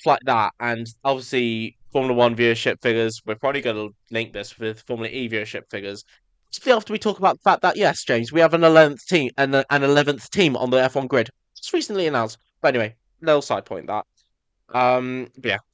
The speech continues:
I'm not really surprised at all that we've got F one viewership figures down, and I hope that, um, yeah, as much as Red Bull dominance does,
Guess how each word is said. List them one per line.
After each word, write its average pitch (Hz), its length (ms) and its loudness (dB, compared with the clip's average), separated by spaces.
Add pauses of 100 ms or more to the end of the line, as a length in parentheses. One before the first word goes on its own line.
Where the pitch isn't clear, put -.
I'm 131 80 -4
not 123 100 2
really 113 120 -2
surprised 107 340 -4
at 110 40 -4
all 101 160 -10
that - 200 -6
we've 104 180 -10
got - 180 -12
F 107 160 -6
one 104 140 -6
viewership 104 360 -6
figures 107 280 -4
down, 107 340 2 (300)
and 113 160 -2
I 113 100 0
hope 120 360 -2 (200)
that, 113 360 -4
um, 113 520 -4 (180)
yeah, 120 280 -2
as 131 140 -6
much 151 200 -4
as 143 80 -12
Red 147 160 0
Bull 139 160 -6
dominance 131 560 -4 (640)
does, 135 480 2